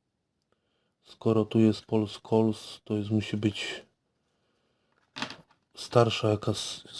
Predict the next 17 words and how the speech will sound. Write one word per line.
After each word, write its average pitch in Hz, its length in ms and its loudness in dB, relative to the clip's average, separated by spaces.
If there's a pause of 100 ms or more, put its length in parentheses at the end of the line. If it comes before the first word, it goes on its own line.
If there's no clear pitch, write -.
jakaś 107 420 0
seria. 110 560 4 (1400)
Jeżeli 107 460 2
ktoś - 580 -2
z 104 140 -4
was 104 680 2 (720)
wie, 110 260 4
jaka 101 300 0
to 107 180 -2
jest, 104 160 0
z 101 80 -6
jakiego 104 420 4
roku 107 260 2
to 104 120 -2
jest 101 200 -2
seria, 110 640 4 (920)
to 101 560 -2